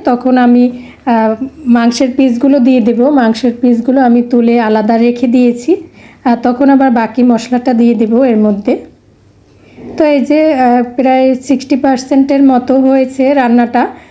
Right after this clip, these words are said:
এর পর্যায়ে আমি এই তো মুরগির পিসগুলো দিয়ে দিলাম।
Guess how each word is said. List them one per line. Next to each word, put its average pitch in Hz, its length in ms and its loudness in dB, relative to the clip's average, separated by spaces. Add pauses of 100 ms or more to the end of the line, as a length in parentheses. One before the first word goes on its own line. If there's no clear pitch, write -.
(200)
এর 247 220 2
পর্যায়ে 247 500 0
আমি 233 420 2 (360)
এই 240 160 2
তো 262 320 -2 (840)
মুরগির 240 340 2
পিসগুলো 254 520 0
দিয়ে 240 240 2
দিলাম। 240 300 0